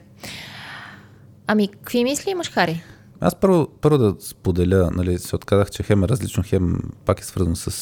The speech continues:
Speaker 2: екипната динамика и как хората да работят по-добре заедно. И ще дам пример, че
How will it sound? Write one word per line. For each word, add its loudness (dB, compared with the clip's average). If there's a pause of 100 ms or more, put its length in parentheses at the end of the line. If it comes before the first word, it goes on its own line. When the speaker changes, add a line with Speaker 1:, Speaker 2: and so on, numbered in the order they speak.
(320)
Speaker 2:
екипната -2
динамика 0
и 0
как 0
хората 0
да -4
работят 2
по-добре 2
заедно. 4
И 4
ще -6
дам 4
пример, 2
че 4